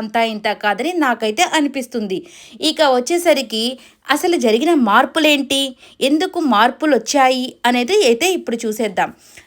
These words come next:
లాస్ట్ సింగం టీం అంటే సాటర్డే టీంలో అయితే ఎవరెవరు ఉండేవాళ్ళు? మన హేమంత్, అలాగే, ఆమ్, అవినాష్, నెక్స్ట్ వచ్చేసరికి దీక్ష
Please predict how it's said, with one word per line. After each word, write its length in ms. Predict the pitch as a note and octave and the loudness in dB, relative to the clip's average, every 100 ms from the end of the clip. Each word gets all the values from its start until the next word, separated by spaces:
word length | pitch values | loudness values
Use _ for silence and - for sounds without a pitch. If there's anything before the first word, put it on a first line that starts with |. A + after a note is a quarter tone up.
| - A#3+ | -2 4
లాస్ట్ 440 | C4 E4+ F#4+ - B3 B3+ E4+ F4 - - - | 4 4 0 -2 -2 0 -2 -8 -20 -8 0
సింగం 380 | D4 D4+ E4+ D#4 | 2 4 4 4
టీం 160 | E4 D#4 G3+ | 0 0 -2
అంటే 200 | G#3+ D4 D4+ | -2 0 0
సాటర్డే 440 | C4+ A3+ B3+ D#4+ E4 E4 | 0 0 2 2 0 -2
టీంలో 280 | C4+ A#3+ A3+ | -4 0 2
అయితే 180 | G#3 D#4 C#4+ G#3 | 2 0 0 0
ఎవరెవరు 280 | A#3 C4+ C4+ | 0 0 -2
ఉండేవాళ్ళు? 540 | B3 A#3 A3+ A3+ A3 A#3 A#3+ - _ _ _ _ _ _ _ _ - _ _ _ _ A3+ | -2 0 0 2 2 0 -2 -14 _ _ _ _ _ _ _ _ -20 _ _ _ _ -4
మన 120 | A3+ A3 F#3+ - _ C4 | 0 0 -2 -8 _ 2
హేమంత్, 520 | B3 C4 C#4 C#4 G#3 - _ - A3 | 2 2 -2 -2 -6 -6 _ -4 2
అలాగే, 460 | A#3+ B3+ A#3+ A3 A#3 F4 - _ _ - G#3+ | 4 4 2 0 0 -2 -8 _ _ -2 2
ఆమ్, 340 | A3+ A#3 A#3+ A#3+ A#3+ A3 - A#3+ | 4 2 2 2 0 -2 0 2
అవినాష్, 500 | B3 C#4 C#4+ D4 - - _ _ _ _ G#3+ | 2 2 4 2 -2 -12 _ _ _ _ -4
నెక్స్ట్ 220 | A3+ - | -2 0
వచ్చేసరికి 480 | G3 C#4+ C4+ C4 E4 A#3 A3 | 0 2 0 0 0 -2 0
దీక్ష 320 | B3+ B3 - | 0 0 2